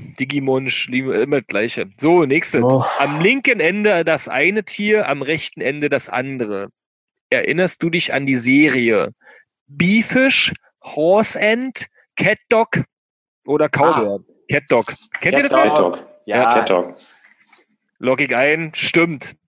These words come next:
Speaker 3: Stimmt.
Speaker 2: Das
Speaker 3: Geil.
Speaker 2: ist auch
Speaker 1: Vorne Katze,
Speaker 2: ein,
Speaker 1: hinten Hund, ein Schwachsinn.
Speaker 2: ein, die größte Scheiße. Wie, wie gehen die aufs Klo? Wie machen die Number Two? Wie machen die das? Wie gehen die aufs Klo? Frage ich mich.
Speaker 3: Das ist wirklich eine gute
Speaker 1: Ja.
Speaker 3: Frage.
Speaker 1: Tja.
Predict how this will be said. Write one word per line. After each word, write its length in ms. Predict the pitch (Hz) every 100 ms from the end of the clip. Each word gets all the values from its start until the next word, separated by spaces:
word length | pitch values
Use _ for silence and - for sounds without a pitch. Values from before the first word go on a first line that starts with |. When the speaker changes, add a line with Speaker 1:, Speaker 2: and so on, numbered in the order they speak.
| _ -
Speaker 3:
Stimmt. 280 | - 120 -
Speaker 2:
Das 80 | 127
Speaker 3:
Geil. 100 | 156 90
Speaker 2:
ist 60 | 131
auch 200 | 123 -
Speaker 1:
Vorne 280 | 160 175
Katze, 320 | 165 175 123 175
Speaker 2:
ein, 60 |
Speaker 1:
hinten 220 | 175 170
Hund, 280 | 151 160 117
ein 180 | 123 131
Schwachsinn. 480 | - 123 131 135 107
Speaker 2:
ein, 60 | - - - - -
die 140 | 156
größte 720 | - 143 139 160 180 202 -
Scheiße. 400 | 190 202 165 147
Wie, 160 | 160 190
wie 180 | 151 202
gehen 140 | 214 220
die 100 | 214
aufs 160 | -
Klo? 340 | - 175 117 110
Wie 120 | 190
machen 240 | 214 196 180
die 160 | 185
Number 300 | 175 170 170
Two? 340 | 165 139 - _ _ _ _ _ _
Wie 80 | 151
machen 240 | 165 139
die 80 | 107
das? 400 | 98 95 - - _ -
Wie 80 |
gehen 140 | 151 156
die 80 | 139
aufs 180 | 127
Klo? 280 | - 113 95 - _ _ _ -
Frage 300 | 113 107 98
ich 100 | 95
mich. 240 | 90 - _ _
Speaker 3:
Das 100 | _
ist 60 |
wirklich 160 | - 104
eine 60 | 98
gute 160 | 98
Speaker 1:
Ja. 100 | 127
Speaker 3:
Frage. 300 | 127 98 95 - - -
Speaker 1:
Tja. 280 | - 123